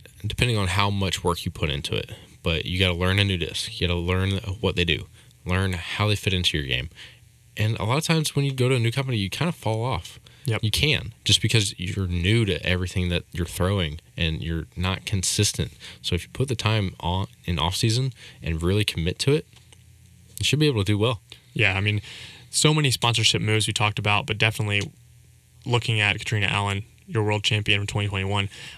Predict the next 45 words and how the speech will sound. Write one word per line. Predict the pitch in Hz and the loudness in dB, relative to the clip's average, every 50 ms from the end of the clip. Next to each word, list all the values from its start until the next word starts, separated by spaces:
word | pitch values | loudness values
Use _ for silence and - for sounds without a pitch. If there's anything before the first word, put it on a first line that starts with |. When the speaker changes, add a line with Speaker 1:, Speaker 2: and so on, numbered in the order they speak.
| - - | -8 -2
Speaker 2:
I, | - - 110 - | 2 2 4 4
I | 113 | 2
think | 113 - - 127 120 117 | 2 2 2 2 2 2
there's | - 117 107 | 0 0 0
gonna | - 120 113 117 | 2 2 2 2
be | 104 117 117 | 2 2 2
some | 113 - 120 113 113 113 110 | 2 2 2 0 0 0 0
adjustment | - 107 - 110 110 - - 139 135 - | 0 0 2 2 2 2 2 0 -2 -2
for | - - 113 | -2 0 0
sure. | - - 107 117 131 139 | 2 2 2 0 0 0
Same | - - 120 110 | 0 0 0 0
with | 107 110 | 2 2
Andrew | 113 113 107 110 | 2 2 2 0
Marweed, | 107 110 113 113 110 113 113 107 | 0 2 2 2 2 2 0 0
same | - 110 104 | 0 -2 -2
with | 107 - | -2 0
your | - 107 | 0 0
Ricky | 110 - - | 0 0 0
Wysocki, | 110 107 107 - 110 110 104 | 0 0 2 2 0 0 0
you | - 107 | 0 0
know, | 107 104 - - - - - - | 0 -2 -2 -4 -10 -12 -4 0
these, | - 113 104 | 2 2 4
these | 113 117 110 104 | 4 4 2 2
new | 107 110 110 113 113 113 | 2 2 2 2 0 0
players | - - 113 110 110 110 - | 0 0 0 2 2 0 0
coming | - 110 104 104 104 - | 0 -2 -2 0 -2 -2
to | - | -4
these | - 107 - | -2 -2 0
things. | - 127 120 - | 2 0 0 -2
But | - - | -4 -4
the | 117 | 0
thing | - 143 151 | 2 2 4
is, | 165 165 135 - - - - - - - - - - _ - - - _ | 4 4 2 0 -2 -8 -16 -20 -20 -20 -20 -20 -20 _ -20 -20 -14 _
we've | - 131 117 | 0 2 2
said | - 139 127 | 4 2 2
it | 117 | 2
many | 113 120 113 113 | 2 0 0 0
times | - 117 110 110 113 | -2 -2 -2 -2 -2
before, | - 110 - - 131 151 143 123 - - - | -4 -4 -2 -2 0 0 0 0 -2 -2 -2
is | 113 | -2
it's | 120 117 - 131 | -2 0 2 2
like | 120 117 117 - - - - - _ - _ - - - - - - - - - | 2 0 0 -6 -12 -20 -20 -20 _ -20 _ -20 -20 -20 -20 -20 -20 -20 -2 2
they're, | 123 123 113 | 2 2 4
they're | - 123 120 | 2 2 4
still | - - - - 156 160 151 143 123 107 - | 4 2 2 4 4 4 4 4 2 0 -2